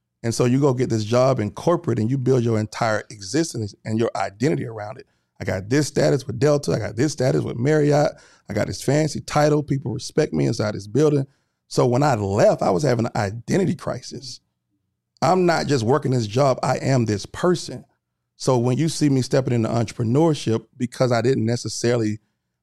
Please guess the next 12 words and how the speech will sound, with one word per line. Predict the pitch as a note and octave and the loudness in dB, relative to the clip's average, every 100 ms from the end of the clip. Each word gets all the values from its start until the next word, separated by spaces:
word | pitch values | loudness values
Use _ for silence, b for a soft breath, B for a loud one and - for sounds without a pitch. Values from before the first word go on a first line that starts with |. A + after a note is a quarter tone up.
| _ | _
move | A2+ B2 A#2 | 0 2 4
into | A2+ A2 A#2+ A2 | 2 0 2 2
it | G#2+ | 2
with | A2+ G#2+ | 2 2
a | G2+ G#2+ - _ _ _ | 0 -4 -10 _ _ _
clear, | - C#3 C3+ | -2 2 2
concrete | C3+ - A2+ - A2+ - _ | 2 0 0 0 -4 -4 _
plan, | - E3 C#3+ G#2+ A#2+ _ _ _ _ | -2 2 2 0 -4 _ _ _ _
you're | C#3 | 2
longing | A#2 G#2+ B2 C#3+ D3+ C3+ B2 | 2 4 4 4 4 2 0
for | - A2+ G#2+ G#2 | -2 0 2 0
what, | - B2 A#2+ - | -2 -2 -4 -4